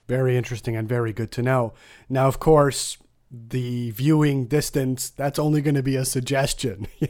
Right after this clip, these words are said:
know, being a photographer and having gone s-, and having visited many galleries with other photographers, regardless how large the print is, very many of us are gonna go three inches from the thing in order to expect, inspect the resolution.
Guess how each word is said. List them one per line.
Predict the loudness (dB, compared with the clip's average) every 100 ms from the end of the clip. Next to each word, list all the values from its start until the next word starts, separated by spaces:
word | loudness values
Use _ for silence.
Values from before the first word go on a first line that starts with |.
| -2
know, | -4 -4 -8 -4 2
being | 4
a | 4
photographer | 2 4 4 4 0 0
and | 0
having | 2 2 2 -2 -4 -6
gone | -2 0 0 -2
s-, | -6 -10
and | -8
having | 0 2 2 0 -2 -4 _ _ -10
visited | -4 -2 -2 -2
many | 0 0
galleries | 0 0 2 0 -4 -8 -8
with | -6 -2
other | 0 2
photographers, | 0 0 0 -2 -4 -6 -8 -10 -14 -14 -2
regardless | 0 4 6 4 2 -2
how | -2
large | 2 2 0 -4
the | -4
print | -2 -4 -4
is, | -6 -8 -14 -18 -16
very | -4 2 4 4
many | 4 2 0
of | 0
us | -2 -4
are | -4
gonna | -2 -2
go | -2 -2 -2 -6 _
three | -4 0 2
inches | 2 0 0
from | 0
the | 0
thing | 0 -2
in | 0
order | 0 0
to | -2
expect, | -4 -2 -2 -4 -6
inspect | -4 -2 2 0 2
the | -2
resolution. | 0 -2 -2 -2 -4 -6 -10 -12